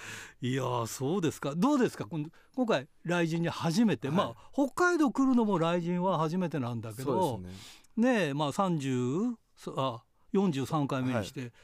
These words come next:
Speaker 1: そのライジンに出るっていうのは、
Speaker 2: はい。
Speaker 1: またその、バウトはバウトでも、まあ、北海道で確立された、ま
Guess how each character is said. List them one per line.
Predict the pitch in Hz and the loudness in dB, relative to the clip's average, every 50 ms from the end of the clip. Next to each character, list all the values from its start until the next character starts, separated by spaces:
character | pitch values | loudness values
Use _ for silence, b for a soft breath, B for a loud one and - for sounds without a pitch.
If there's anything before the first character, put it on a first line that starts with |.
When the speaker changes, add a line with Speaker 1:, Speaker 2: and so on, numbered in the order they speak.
| b b | b b
Speaker 1:
そ | - - 170 | -6 -2 0
の | 160 147 | 0 2
ラ | 123 127 139 143 | 2 0 0 0
イ | 139 | 0
ジ | 131 120 131 | 0 0 0
ン | 131 | 0
に | 123 123 113 | 0 0 0
出 | 117 117 | -2 -2
る | 104 101 | -2 -4
っ | 98 | -8
て | - - - 107 | -10 -10 -10 -10
い | |
う | |
の | 98 104 | -8 -6
は、 | 104 110 | -4 -2
Speaker 2:
は | 135 - | 0 0
い。 | |
Speaker 1:
ま | 208 220 | 0 0
た | - 247 247 240 | 0 0 0 0
そ | - 262 | 0 0
の、 | 233 - B B B B B | 0 -2 B B B B B
バ | - 294 330 | 0 2 2
ウ | 339 | 2
ト | 330 330 | 2 2
は | 302 262 233 | 2 2 2
バ | 254 254 262 | 0 0 0
ウ | 262 233 | 0 0
ト | 247 226 | 0 0
で | 226 | 2
も、 | 233 240 220 | 2 2 4
ま | 196 202 185 | 2 2 2
あ、 | |
北 | 165 - 165 - 220 | 2 0 0 0 0
海 | 208 190 | 0 0
道 | 180 156 | 0 0
で | 147 | -2
確 | - 151 131 131 147 | -2 -2 -2 -2 -2
立 | 147 135 - | -4 -4 -4
さ | - 156 | -4 -2
れ | 147 143 | -2 -2
た、 | - 185 | -2 0
ま | 185 165 147 127 | 0 0 0 -2